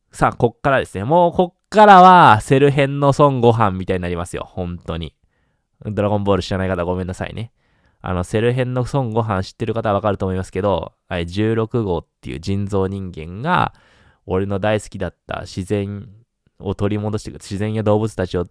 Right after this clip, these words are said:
守ってやってくれみたいな、まあ、そんなことを言って、セルに踏み潰されて、ブチギレるんですけど。<laughs> そっからスーパーサイヤ人ツーに覚醒するんですけど、もうあれですよ。本当にあれ。うん。もう、そっから落ち込むん、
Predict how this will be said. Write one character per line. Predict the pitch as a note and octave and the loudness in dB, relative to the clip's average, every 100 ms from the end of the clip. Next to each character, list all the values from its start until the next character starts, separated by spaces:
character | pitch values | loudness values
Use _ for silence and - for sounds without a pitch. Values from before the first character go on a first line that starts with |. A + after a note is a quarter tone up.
| - - _ | -12 -20 _
守 | - G2 G#2+ | -6 -4 -2
っ | |
て | A2+ - | -6 -6
や | G2+ | -8
っ | |
て | - F#2 | -6 -2
く | |
れ | G2+ | -2
み | F2+ | -2
た | |
い | E2 | -6
な、 | D2+ | -6
ま | |
あ、 | F2+ | -4
そ | G#2+ | -4
ん | |
な | A2 | -4
こ | A2+ | -4
と | G#2+ | -4
を | |
言 | F#2+ | -6
っ | |
て、 | F2+ - C3 | -8 -4 -2
セ | G2+ A#2 | -2 -4
ル | G2 | -6
に | |
踏 | F#2 | -6
み | G2+ | -6
潰 | G#2+ F#2+ | -6 -6
さ | G#2+ | -6
れ | G2 | -8
て、 | - A#2+ F2 - - - | -4 -4 -4 -6 -20 -6
ブ | G2+ | -2
チ | B2 B2+ | 0 0
ギ | C3 | 2
レ | C3 | 2
る | |
ん | F#2+ | 0
で | D#2+ | -6
す | - | -6
け | |
ど。 | F2 | -4
<laughs> | - - C3 A#2 - - _ _ - - - | -4 0 2 2 -2 -12 _ _ -20 -20 -4
そ | D3 | -2
っ | |
か | D3+ | 4
ら | C#3+ | 2
ス | C3 | 4
ー | B2 | 0
パ | C3+ | 0
ー | |
サ | C3 | 0
イ | |
ヤ | C3 | 0
人 | G#2 | -2
ツ | - | -2
ー | A2+ | -4
に | F#2+ | -2
覚 | F#2 - | -6 -2
醒 | G2 | -2
す | G2+ | 0
る | G2+ | -2
ん | |
で | |
す | - | -2
け | F2+ | -4
ど、 | F2+ E2 - - - - - _ - | -2 -2 -6 -20 -20 -20 -20 _ -6
も | G#2+ | 2
う | |
あ | A#2+ | 4
れ | A#2+ | 4
で | A#2 | 2
す | - | -2
よ。 | - | -6
本 | - D3+ | -4 -6
当 | - C#3+ | -4 -2
に | B2+ | 0
あ | |
れ。 | A2+ - _ - | 0 -2 _ -10
う | |
ん。 | G2 E2 - _ _ _ _ _ - _ _ _ - | -8 -8 -12 _ _ _ _ _ -20 _ _ _ -10
も | A#2 G2+ - _ _ _ _ _ _ _ _ | -6 -6 -8 _ _ _ _ _ _ _ _
う、 | - | -6
そ | D3+ | -6
っ | - | -6
か | - A3 | -6 -2
ら | G3 - | 0 2
落 | C#3 - - | 0 -2 -10
ち | |
込 | B3 | -6
む | B3 B3 | -6 -6
ん、 | D#3+ | -8